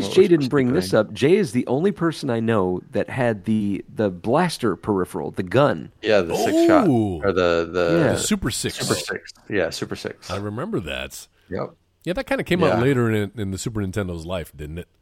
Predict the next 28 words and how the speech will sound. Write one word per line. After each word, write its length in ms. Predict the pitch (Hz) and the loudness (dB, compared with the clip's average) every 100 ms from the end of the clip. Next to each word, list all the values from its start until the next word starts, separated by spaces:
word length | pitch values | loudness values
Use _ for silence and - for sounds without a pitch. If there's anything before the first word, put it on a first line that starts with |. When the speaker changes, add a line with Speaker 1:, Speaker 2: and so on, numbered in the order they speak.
| - | 0
Speaker 2:
It 140 | 131 | 2
did, 320 | 127 147 95 101 | 6 6 4 2
yeah. 320 | 107 92 80 | 2 2 0
And, 260 | 90 95 92 | -2 -4 -6
and 400 | 123 107 98 95 - | -4 -2 -2 -6 -8
I, 600 | 117 104 95 - - - - _ _ - | -6 -6 -8 -12 -14 -16 -20 _ _ -8
I 120 | 127 | -6
think 260 | - 180 226 | 0 0 2
there 120 | 220 | 4
was, 120 | 143 | 4
like, 200 | 110 92 | 2 0
maybe 540 | 117 117 131 131 110 | 0 0 2 0 -2
two 340 | 98 - 131 135 | -6 -4 -2 2
or 140 | 113 | 2
three 300 | 98 - 104 | 0 -4 -2
other 280 | 85 95 95 | 0 0 -2
games 480 | 87 90 92 92 - | -2 -4 -4 -6 -4
that, 220 | 92 82 - _ _ _ - | -4 -6 -12 _ _ _ -8
that 220 | 90 73 | -6 -4
were 200 | 92 85 | -4 -4
released 500 | 87 80 90 92 - | -4 -4 -4 -6 -8
that 120 | 80 | -8
had 220 | 92 87 | -6 -8
compatibility 760 | - 78 90 85 82 85 87 82 | -10 -10 -6 -6 -6 -6 -6 -8
with 320 | 80 82 - | -8 -8 -8
it, 160 | 78 - | -10 -8
and 100 | |
I 60 | 85 | -8